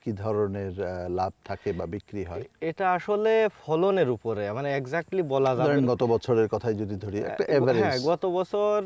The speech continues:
Speaker 2: আহ, সব খরচ খরচা বাদ দিয়ে পাঁচ থেকে ছয় লাখ টাকা।
Speaker 1: পাঁচ থেকে ছয় লাখ
Speaker 2: হ্যাঁ।
Speaker 1: টাকা লাভ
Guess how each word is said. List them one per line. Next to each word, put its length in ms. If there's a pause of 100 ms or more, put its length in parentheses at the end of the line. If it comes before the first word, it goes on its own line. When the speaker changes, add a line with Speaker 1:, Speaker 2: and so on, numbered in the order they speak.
(140)
Speaker 2:
আহ, 640 (840)
সব 200 (100)
খরচ 280 (100)
খরচা 280
বাদ 200
দিয়ে 520
পাঁচ 220
থেকে 480 (140)
ছয় 120
লাখ 240
টাকা। 280 (720)
Speaker 1:
পাঁচ 160
থেকে 220
ছয় 220
লাখ 120
Speaker 2:
হ্যাঁ। 180
Speaker 1:
টাকা 360
লাভ 220